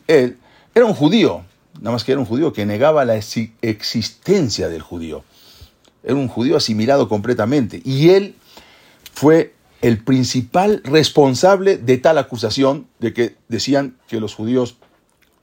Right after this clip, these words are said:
fueron los que provocaron el comunismo. El verdadero nombre de León Trotsky no era León Trotsky, era Lev Davidovich Bronstein. Y él fue quien produjo el levantamiento armado que llevó a los comunistas al poder. Trotsky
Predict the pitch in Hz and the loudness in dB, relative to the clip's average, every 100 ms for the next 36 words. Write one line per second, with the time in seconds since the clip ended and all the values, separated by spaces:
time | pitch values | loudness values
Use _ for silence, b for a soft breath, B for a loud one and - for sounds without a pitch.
0 | _ - 131 117 - 104 98 95 104 98 | _ -10 -6 -6 -8 -8 -8 -4 -4 -6
1 | 90 92 92 90 - 80 - b b b | -8 -10 -10 -12 -12 -16 -20 b b b
2 | b b _ _ 139 151 160 175 262 190 | b b _ _ 2 4 6 4 4 2
3 | 202 165 135 127 135 120 170 180 151 135 | 0 2 2 2 0 0 -6 -6 -6 -4
4 | 139 92 80 76 - - - - 139 135 | -4 -4 -12 -20 -20 -20 -14 -2 0 0
5 | - 120 196 190 - 110 107 107 139 139 | 0 2 4 2 -4 -6 -6 -4 -4 -4
6 | 131 _ 98 139 113 95 87 76 78 _ | -8 _ -4 -2 -2 -6 -12 -16 -18 _
7 | _ B B B B B 170 196 285 294 | _ B B B B B 2 4 6 4
8 | - - 175 190 240 - - 131 123 117 | 0 -4 2 4 2 -6 -6 -4 -4 -4
9 | 120 139 143 131 110 107 104 104 123 120 | -4 -4 -4 -4 -2 -4 -6 -6 -4 -4
10 | 101 101 120 123 143 b b b b _ | -6 -2 0 0 -4 b b b b _
11 | 101 98 107 117 107 - 95 98 98 98 | -6 -2 2 2 0 -6 -8 -8 -8 -8
12 | 87 82 80 71 - _ _ _ _ _ | -8 -10 -10 -12 -14 _ _ _ _ _
13 | _ _ _ 185 196 - 120 123 | _ _ _ 0 2 0 0 0